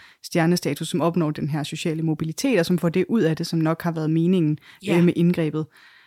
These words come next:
Speaker 1: Hvad sker der med de drenge, som ikke, altså, som bliver kastreret, men som aldrig opnår berømmelse?
Speaker 2: Det er en meget sørgelig historie.
Speaker 1: Ja.
Speaker 2: Altså, størstedelen af dem, og faktisk tænker jeg, der er et langt større mørketal, end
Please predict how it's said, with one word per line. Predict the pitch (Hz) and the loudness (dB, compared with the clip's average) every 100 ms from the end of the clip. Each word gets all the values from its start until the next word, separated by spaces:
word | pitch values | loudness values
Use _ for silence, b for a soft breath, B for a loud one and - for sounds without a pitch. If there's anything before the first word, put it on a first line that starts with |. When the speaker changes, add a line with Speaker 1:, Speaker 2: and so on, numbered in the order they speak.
| b b b _ - | b b b _ -2
Speaker 1:
Hvad | 185 | -2
sker | - 285 254 | 0 -2 2
der | |
med | 165 156 | 2 2
de | |
drenge, | 196 165 156 196 | -2 -2 0 0
som | - 196 _ | 0 -2 _
ikke, | 247 254 - _ _ _ _ _ _ - | -2 -2 -8 _ _ _ _ _ _ -6
altså, | 196 185 | -2 0
som | 190 185 | 0 0
bliver | 214 | 0
kastreret, | 175 - 233 214 160 | -4 -6 -2 0 2
men | 170 175 | 2 2
som | 180 - | 0 -2
aldrig | 180 208 - | -2 -2 -2
opnår | 196 202 165 | -2 -2 -4
berømmelse? | 151 160 190 151 - 156 _ _ _ _ _ _ _ _ _ _ | -4 -2 0 0 -6 -10 _ _ _ _ _ _ _ _ _ _
Speaker 2:
Det | 214 233 | -2 2
er | 220 190 180 | 2 0 -2
en | 185 180 | -2 -2
meget | 165 - | -2 -4
sørgelig | - 180 170 175 | -6 -6 -8 -8
historie. | 175 - 175 175 175 220 | -10 -8 -10 -12 -12 -6
Speaker 1:
Ja. | 185 | -2
Speaker 2:
Altså, | 202 196 185 - | -2 -2 -4 -4
størstedelen | - - 196 220 247 220 190 | -6 -2 -2 0 -2 0 2
af | 180 175 | 2 2
dem, | 214 | -2
og | 185 | -4
faktisk | - 170 - 208 - - | -6 -8 -6 -6 -6 -4
tænker | 190 190 | -2 0
jeg, | 190 175 | -2 -2
der | |
er | 170 175 | -4 -2
et | 170 | 0
langt | 175 202 220 - | 2 2 0 -6
større | - 180 185 | -4 -2 0
mørketal, | 160 170 196 - 175 180 | -2 -4 -6 -6 -6 -4
end | 202 190 | -4 -4